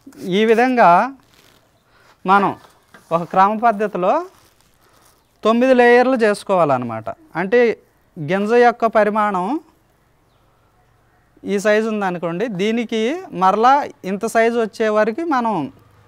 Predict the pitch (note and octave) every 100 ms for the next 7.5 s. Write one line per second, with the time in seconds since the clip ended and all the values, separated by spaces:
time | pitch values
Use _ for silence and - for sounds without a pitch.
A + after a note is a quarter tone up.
0 | _ _ G3 G#3+ - A3 G#3+ C#4+ - G#3
1 | G#3 G3+ G3+ G3 E3+ C#3 - B2+ E3 D#4
2 | _ _ _ _ _ G3+ G3+ G#3+ G#3+ A3
3 | A3 A3 G3 G#3+ G3+ G3+ A#3+ D4 A3+ G3+
4 | G3 E3+ E3+ E3 F#3+ F#3 - F#3 A#3 _
5 | _ _ _ _ _ _ _ _ _ -
6 | E3+ G#3 G#3+ G3+ G3+ G#3 G3+ G3+ G3 G3
7 | G3 F#3+ D3 A#2+